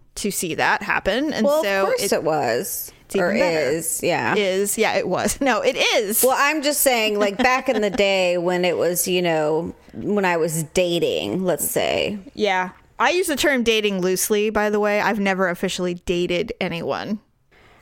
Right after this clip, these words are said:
Speaker 2: Well, I was, I did date. And
Speaker 1: Yes.
Speaker 2: so back in the day when I was dating and things were new and different and, you know, all that
Speaker 1: Mm-hmm.
Speaker 2: stuff,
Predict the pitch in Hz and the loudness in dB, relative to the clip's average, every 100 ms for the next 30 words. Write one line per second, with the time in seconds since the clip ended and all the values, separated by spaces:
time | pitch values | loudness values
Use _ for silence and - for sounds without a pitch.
0 | _ - 180 170 - 208 190 185 156 151 | _ -4 0 0 2 2 2 2 0 0
1 | - 165 180 175 170 165 151 - 135 120 | 0 2 2 0 0 -2 -2 -2 -2 0
2 | - - - - - 170 151 - - 180 | -2 -6 -10 -6 -2 0 0 -2 0 0
3 | 165 160 175 214 202 185 190 180 175 165 | 0 2 0 2 0 0 2 2 2 0
4 | 147 165 160 147 180 175 156 127 147 165 | 0 -2 -4 0 0 2 0 0 0 0
5 | - 170 - 170 170 - 156 156 170 180 | 0 -2 -2 -2 -2 -2 -2 0 0 0
6 | 175 170 151 151 - 175 175 160 160 160 | 0 0 0 -2 -2 -2 0 0 0 -2
7 | - 131 127 143 147 - 160 147 - - | -2 -2 0 -2 -2 -4 -4 -2 0 0
8 | 147 156 254 254 277 214 147 135 156 | 0 0 0 0 -2 0 0 0 -2